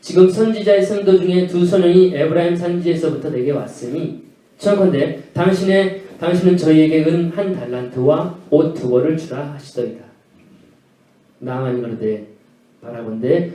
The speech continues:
두 달란트를 받으라." 하고 저를 억제하여 은 두 달란트를 두 전대에 넣어 매고 옷 두 벌을 아울러 두 사환에게 지음에 저희가 게하시 앞에서 지고 가니라.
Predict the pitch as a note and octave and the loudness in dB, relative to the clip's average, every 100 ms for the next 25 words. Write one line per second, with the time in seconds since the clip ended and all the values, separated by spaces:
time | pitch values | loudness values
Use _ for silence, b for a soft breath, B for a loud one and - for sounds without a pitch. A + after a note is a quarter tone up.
0 | - - F3 C#3 C#3+ C#3+ C3+ D#3+ - B2+ | -4 2 4 2 -2 -6 -4 -6 -6 -8
1 | C3+ - - E3 F#3 F#3+ - - D3 C#3+ | -10 -12 -8 0 0 0 -6 -10 -6 -4
2 | B2+ C3+ - E3+ D#3 D#3+ E3+ D#3 D#3+ D#3 | -4 -6 -4 -2 0 0 0 -2 -4 -4
3 | D#3+ D#3 B2+ C#3 C#3 C3 C#3 F3 E3+ C#3+ | -2 -4 -6 -8 -10 -8 -4 -4 -4 -8
4 | - A2+ B2 B2+ D#3 B2 A2+ B2+ G2+ B2+ | -10 -10 -8 -4 -4 -4 -8 -10 -8 -6
5 | B2+ - - b b b - C#3 C#3+ B2+ | -6 -8 -16 b b b 0 2 2 -2
6 | A#2 B2 D3 A2+ G#2+ A#2 D3 E3+ C#3+ C3 | -4 -2 -2 -4 -6 -4 -2 -2 -4 -10
7 | - D#3 D#3 C3 D#3 - A#2 A#2+ E3+ G3 | -6 -4 -4 -4 -6 -8 -8 -4 -4 -4
8 | B B _ - G#2+ A2+ C3+ C#3+ B2+ A#2+ | B B _ -12 -10 -10 -8 -10 -10 -12
9 | A#2 - D3 - B2 B2+ D3 D3+ - A#2 | -12 -8 -8 -8 -10 -10 -8 -8 -10 -4
10 | C3 D#3+ - - G#2+ G2 | 0 0 0 -6 -14 -14